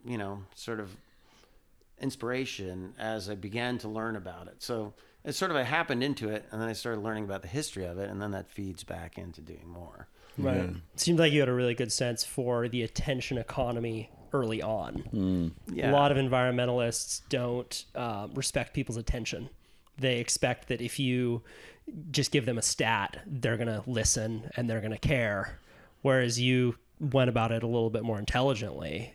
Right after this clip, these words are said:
Speaker 2: and brought humor into it and brought, uh, kind of shock and awe into it, which I think could seem to work, work great.
Speaker 1: Yeah, yeah, we
Speaker 2: Right.
Speaker 1: tried to tell us, tell a good story and, you know, sort of happened into these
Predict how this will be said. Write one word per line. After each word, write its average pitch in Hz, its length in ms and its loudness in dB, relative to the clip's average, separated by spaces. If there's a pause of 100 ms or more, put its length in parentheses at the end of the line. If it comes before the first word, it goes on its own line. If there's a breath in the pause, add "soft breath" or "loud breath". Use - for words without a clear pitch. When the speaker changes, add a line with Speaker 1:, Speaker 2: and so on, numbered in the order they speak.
(140)
Speaker 2:
and 104 420 -4
brought 110 200 2
humor 156 340 8
into 131 320 4
it 110 240 0
and 113 180 -4
brought, 110 400 -2 (380)
uh, 95 340 -6
kind 107 140 -4
of 107 60 -4
shock 110 400 0
and 104 120 -4
awe 113 340 2
into 110 320 -2
it, 101 100 -2
which 139 140 0
I 143 60 2
think 131 160 0
could 131 200 -2 (800)
seem 147 320 4
to 139 300 4 (120)
work, 131 280 0 (260)
work 135 280 0
great. 120 360 0 (500 loud breath)
Speaker 1:
Yeah, 214 200 0
yeah, 156 180 0
we 160 120 2
Speaker 2:
Right. 123 80 2
Speaker 1:
tried 190 160 0
to 170 80 -8
tell 160 200 -2
us, 143 240 -4
tell 151 180 -2
a 147 60 2
good 127 180 -2
story 117 560 -2
and, 104 300 -4
you 113 80 -2
know, 104 160 -2
sort 113 220 -6
of - 160 -10 (440 soft breath)
happened 123 460 -4
into 110 280 -2
these 98 340 -6